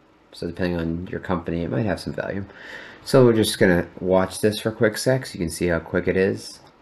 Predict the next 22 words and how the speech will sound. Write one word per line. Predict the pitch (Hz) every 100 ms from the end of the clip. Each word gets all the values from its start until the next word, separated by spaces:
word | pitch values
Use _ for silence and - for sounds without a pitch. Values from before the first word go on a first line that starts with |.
| _ - _ _
'Cause | -
you | -
can | 87
see | -
right | 90 82
now | 120 123
it's | 101
connecting | - 87 82 98 104
to | -
my | 90
cloud | 73 - 82 82 82
P | 87 85
C. | - 123
And | 131 - _ _ _ _ _ _ _ _ _ _ _ _ _ _ _ _ _ -
then | 87
from | - 82
there | 80
it'll | 78 78
just | -
be | -
that | 76 78
simple. | 107 110 127 123